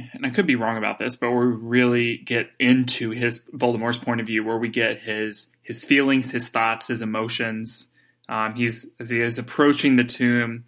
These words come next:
um, it describes him feeling a rush of controlled euphoria, the heady, that heady sense of purpose and destruction. Um, he splits the tomb open with his wand.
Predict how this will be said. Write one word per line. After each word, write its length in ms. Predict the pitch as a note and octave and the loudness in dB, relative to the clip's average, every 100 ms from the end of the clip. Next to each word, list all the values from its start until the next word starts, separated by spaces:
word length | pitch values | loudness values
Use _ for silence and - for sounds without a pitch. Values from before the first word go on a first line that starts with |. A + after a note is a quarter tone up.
| - - _ | -20 -20 _
um, 420 | - A2 G#2+ A2 - | -6 -4 -4 -6 -10
it 80 | A#2+ | -8
describes 560 | A#2+ - B2 A#2 A#2+ - | -4 -2 0 0 0 0
him 460 | A#2 A2+ A2+ A#2+ - | 0 -2 -6 -10 -12
feeling 400 | - A#2+ A#2 A2+ | -2 0 0 -6
a 60 | |
rush 380 | A2+ A#2+ A#2+ - | -4 0 0 -2
of 100 | B2 | -8
controlled 540 | - A#2+ B2 B2 A#2+ A2+ | -8 -8 -4 -2 -2 -4
euphoria, 800 | G#2+ - A#2 A2+ A2+ A2+ B2 A#2+ _ _ _ _ | -8 -4 0 0 0 -4 -6 -14 _ _ _ _
the 80 | - | -10
heady, 400 | - C#3+ C3+ C#3+ | -2 -2 0 -4
that 220 | - B2 - | 0 -2 0
heady 260 | D3+ D3 | -2 0
sense 640 | C#3+ - B2+ B2 B2 - - | 0 0 2 2 0 0 -4
of 160 | A#2+ - | -14 -14
purpose 480 | - D3 C#3+ C#3 - | 0 0 2 0 0
and 140 | B2 | -2
destruction. 800 | A#2 - A#2+ A2+ - - B2 B2 - - - - - _ | -2 -2 -2 -4 -6 -8 -10 -12 -18 -20 -20 -20 -20 _
Um, 720 | B2+ A2 A2 A2+ A2+ A#2 A#2+ - _ _ _ - - | -6 -2 -2 -2 -4 -6 -10 -14 _ _ _ -14 -8
he 100 | C#3 | 2
splits 440 | - - F#3 F#3 | 2 6 4 6
the 100 | E3+ | 2
tomb 280 | D#3+ D#3+ C#3+ | 2 2 2
open 340 | C3+ B2 B2 | 2 -2 0
with 120 | A#2+ B2 | 0 0
his 220 | B2 - | -6 -6
wand. 520 | G#2+ G#2+ G#2+ A2 B2 | -6 -4 -4 -6 -10